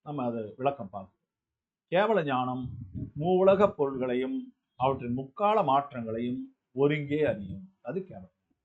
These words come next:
இப்ப இதுல மதி ஞானம், ஸ்ருத ஞானம், அவதி ஞானம், இந்த மூன்றுமே வந்து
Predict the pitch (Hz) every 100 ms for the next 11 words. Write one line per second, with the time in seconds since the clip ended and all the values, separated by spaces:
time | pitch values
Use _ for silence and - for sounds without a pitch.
0 | _ _ _ _ _ _ _ _ _ 165
1 | 170 175 147 131 147 170 - _ _ _
2 | 135 139 180 220 208 196 208 220 - 160
3 | 180 190 185 185 208 175 143 170 180 170
4 | 170 190 175 143 127 127 160 180 165 131
5 | 139 151 135 113 110 120 160 -